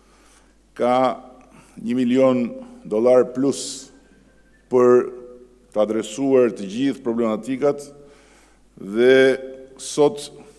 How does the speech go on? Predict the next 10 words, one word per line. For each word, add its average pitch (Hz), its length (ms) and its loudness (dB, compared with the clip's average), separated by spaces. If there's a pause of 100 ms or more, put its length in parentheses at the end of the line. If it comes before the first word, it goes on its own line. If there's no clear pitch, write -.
(520)
Ministria 123 300 0
e 117 40 -4
Shëndetësisë 131 380 -4
numëron 135 400 2
një 139 160 -2
pikë 113 220 -6
dy 143 120 -2
milion 131 540 2 (840)
maska 135 540 0 (960)
të 123 100 0